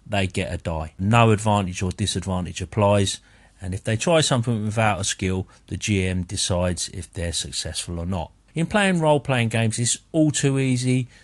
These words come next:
to get bogged down with lots of N P Cs and kind of hangers-on, hirelings and everything else. And whilst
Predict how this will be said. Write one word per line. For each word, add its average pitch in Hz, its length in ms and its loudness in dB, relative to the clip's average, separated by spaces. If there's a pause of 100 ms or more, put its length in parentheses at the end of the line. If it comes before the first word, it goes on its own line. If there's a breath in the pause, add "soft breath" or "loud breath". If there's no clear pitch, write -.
to 113 120 -4
get 110 280 -4
bogged 117 260 2
down 110 300 4
with 101 180 0
lots 113 300 -2
of 101 260 -2 (400 soft breath)
N 107 220 0
P 107 240 0
Cs 104 600 0
and 92 180 0 (300 soft breath)
kind 110 180 2
of 95 80 -2
hangers-on, 107 800 4
hirelings 104 840 2
and 101 140 0
everything 101 400 -4
else. 98 240 -2 (380 loud breath)
And 139 120 -2
whilst 185 360 2